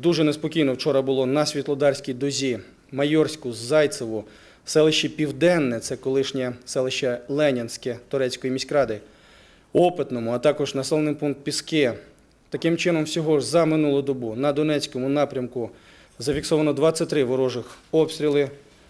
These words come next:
зокрема чотирнадцять із використанням важкого озброєння. Маріупольський напрямок. Епіцентром бойових дій залишається Новотроїцьке, де вчора відбувся потужний артилерійський обстріл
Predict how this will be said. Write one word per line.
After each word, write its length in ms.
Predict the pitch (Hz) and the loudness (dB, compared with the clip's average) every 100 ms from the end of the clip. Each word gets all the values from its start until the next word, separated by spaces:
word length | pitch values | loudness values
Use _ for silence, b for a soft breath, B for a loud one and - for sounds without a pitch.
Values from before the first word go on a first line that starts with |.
| _ | _
зокрема 380 | 123 143 156 151 | -4 2 4 4
чотирнадцять 640 | 147 160 160 156 156 156 160 - | 2 2 2 4 2 0 -6 -6
із 140 | 135 | -6
використанням 580 | 131 139 139 160 147 143 | -4 -4 0 2 2 0
важкого 300 | 123 - 131 | -4 -2 -2
озброєння. 560 | 127 123 143 123 117 107 - - - - - - - - - - - - b b b b b _ | -2 0 0 0 -4 -8 -14 -16 -16 -12 -14 -14 -18 -14 -14 -14 -20 -20 b b b b b _
Маріупольський 600 | 131 160 190 175 165 - 175 | 2 6 6 4 0 2 4
напрямок. 600 | 175 165 147 135 127 - - | 6 4 4 2 0 -4 -4
Епіцентром 760 | 143 165 160 185 165 160 151 143 | -2 0 2 4 4 0 0 4
бойових 420 | 156 156 156 151 | 4 6 4 2
дій 280 | 143 139 120 | 0 2 2
залишається 600 | 139 143 165 147 135 147 | 0 2 4 2 2 0
Новотроїцьке, 760 | 147 147 151 170 151 131 - | 0 0 2 4 4 2 -2
де 160 | 117 147 | 0 0
вчора 480 | 139 160 147 139 120 - b b 127 | 0 2 2 2 -2 -12 b b -6
відбувся 400 | 139 156 156 156 | 0 2 2 0
потужний 720 | 165 165 170 160 139 160 160 - - | 0 0 0 0 0 -2 -2 -12 -4
артилерійський 680 | 127 139 151 156 156 151 156 | -4 0 0 2 0 -4 0
обстріл 440 | 160 156 160 170 | 2 2 0 -4